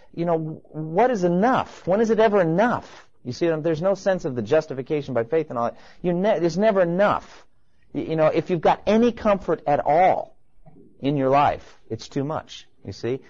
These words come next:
And so they're out there living in a cave, and they're wearing the most uncomfortable clothing, and they're freezing cold, and they're eating nothing. And, and that's how it goes. And you're just proving your spirituality this way.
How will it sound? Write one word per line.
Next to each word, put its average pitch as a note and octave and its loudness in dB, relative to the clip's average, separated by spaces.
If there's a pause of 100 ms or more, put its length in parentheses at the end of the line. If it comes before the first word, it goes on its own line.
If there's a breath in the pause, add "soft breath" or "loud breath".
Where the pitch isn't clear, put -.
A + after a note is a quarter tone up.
(160 soft breath)
And B2+ -6
so D3 2
they're D3 4
out E3 2
there D3+ 4
living D#3 4
in C3 -2
a A2+ -2
cave, D#3 0
and A#2 -2
they're A2 0
wearing C3+ 2
the B2 -2
most B2 -2
uncomfortable C3+ -4
clothing, C3 0
and G#2+ -4
they're G#2+ -2 (220 soft breath)
freezing D#3 -2
cold, B2+ 2
and A#2 0
they're A#2 0
eating C#3 -2
nothing. D3+ -6 (540 soft breath)
And, A#2 0
and A#2 -4
that's A2+ 0
how B2 2
it B2+ -4
goes. - -2
And G#2+ -6
you're A#2+ -6
just C3 -8
proving D3+ -2
your B2 -2
spirituality B2+ -4
this - -16
way. - -18